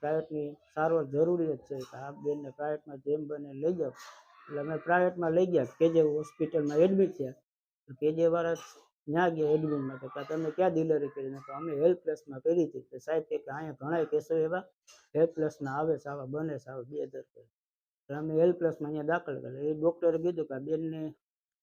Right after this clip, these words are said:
બ્લડની જરૂર પડશે, વીસ બોટલ જરૂર. અમે બ્લડ આપ્યું, એ બ્લડ લઈને અમે ડૉક્ટરને આપ્યું.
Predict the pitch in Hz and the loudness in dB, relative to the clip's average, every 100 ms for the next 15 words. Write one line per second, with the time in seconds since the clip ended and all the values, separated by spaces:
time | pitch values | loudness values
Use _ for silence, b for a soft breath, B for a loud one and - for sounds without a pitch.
0 | - 143 160 165 175 156 147 175 170 156 | -6 4 4 4 0 4 6 6 4 2
1 | 143 143 127 127 _ - 156 - - _ | -2 -4 -8 -10 _ -8 -8 -8 -20 _
2 | 147 156 160 147 151 151 139 131 147 147 | -2 0 -2 0 2 2 -2 -6 -8 0
3 | 165 190 160 139 139 135 - _ _ _ | 6 6 6 0 -2 -6 -8 _ _ _
4 | _ _ _ _ 143 143 147 156 165 160 | _ _ _ _ -8 0 2 2 2 2
5 | 170 180 165 156 156 151 156 165 165 151 | 6 4 4 -2 -4 -4 -2 -2 -4 -2
6 | 165 165 113 | -2 -4 -18